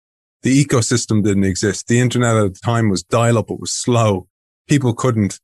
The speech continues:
trust other vendors on the internet. There was people being robbed all the time, ripped off. And he entered into that world with a vision of what would come. And he encountered massive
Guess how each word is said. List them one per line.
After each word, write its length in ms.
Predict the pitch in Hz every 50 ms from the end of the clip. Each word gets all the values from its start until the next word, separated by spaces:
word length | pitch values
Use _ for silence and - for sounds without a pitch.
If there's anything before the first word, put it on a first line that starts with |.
| _ -
trust 480 | - - 160 160 139 - - - - -
other 320 | 120 120 110 110 104 90 - -
vendors 520 | 110 104 117 117 123 135 131 120 110 95 104
on 120 | 101 98
the 100 | 104 113
internet. 380 | 123 113 107 107 107 95 92 - _ -
There 100 | 113 107
was 160 | 104 95 -
people 240 | - 120 113 107 98
being 280 | 95 104 101 101 101
robbed 340 | 101 107 113 113 110 110 110
all 160 | 104 98 107
the 100 | 107 104
time, 500 | - - 110 110 110 107 101 98 95 98
ripped 260 | 104 110 107 - -
off. 300 | 113 113 113 110 107 - - _ -
And 140 | 107 104 113
he 180 | 127 139 131
entered 260 | 120 123 120 110 107
into 260 | 110 113 104 92 107 101
that 220 | 107 113 120 -
world 360 | 110 107 101 101 98 95 87 - _ _ _ _ _ _ _ _ _
with 200 | 110 110 101 -
a 60 | 107
vision 420 | 98 98 104 117 123 120 117 107 104
of 160 | 98 90 98
what 220 | 104 110 110 -
would 180 | 98 98 90 -
come. 300 | - - 110 98 92 90 -
And 140 | 110 123 123
he 340 | 147 165 165 156 147 120 - _ _ _ _ _ _ -
encountered 580 | 123 127 117 - 147 147 143 - 123 117 110
massive 840 | 120 127 135 147 165 165 175 170 160 147 - - - 113 92 -